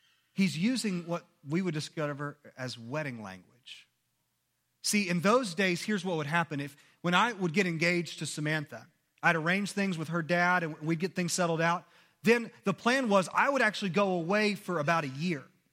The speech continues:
And while I was gone, I would build a room onto my parents' house. While I was doing that, it, some say that that was the bridal chamber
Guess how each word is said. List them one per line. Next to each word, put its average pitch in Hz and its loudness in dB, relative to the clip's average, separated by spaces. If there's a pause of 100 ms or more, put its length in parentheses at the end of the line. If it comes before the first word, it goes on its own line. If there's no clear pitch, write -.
(720)
And 160 0
while 214 6
I 262 4
was 220 -2
gone, 196 2 (220)
I 214 4
would 220 0
build 196 0
a 175 0
room 175 0
onto 185 0
my 170 2
parents' 180 -4
house. - -6 (1000)
While 202 6
I 220 4
was 175 -2
doing 240 2
that, 190 4
it, 180 -2
some 202 0
say 208 2
that 190 -2
that 190 2
was 151 -2
the 151 -2
bridal 160 0
chamber 202 -2